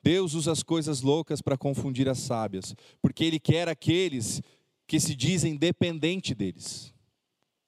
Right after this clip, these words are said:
Se em alguns anos atrás foi dado um grito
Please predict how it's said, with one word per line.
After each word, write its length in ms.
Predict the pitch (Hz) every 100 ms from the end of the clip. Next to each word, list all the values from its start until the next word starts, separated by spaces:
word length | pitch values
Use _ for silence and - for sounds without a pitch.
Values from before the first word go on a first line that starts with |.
| _ _ _ _ _ _ _ _ _ _ _
Se 720 | - - 151 147 135 117 117 -
em 140 | 131
alguns 560 | 131 127 139 139 101 127
anos 240 | 127 117
atrás 420 | 117 143 127 123
foi 240 | 123 127 113 _ _ - -
dado 320 | 113 123 127
um 40 | 123
grito 500 | 117 127 - 98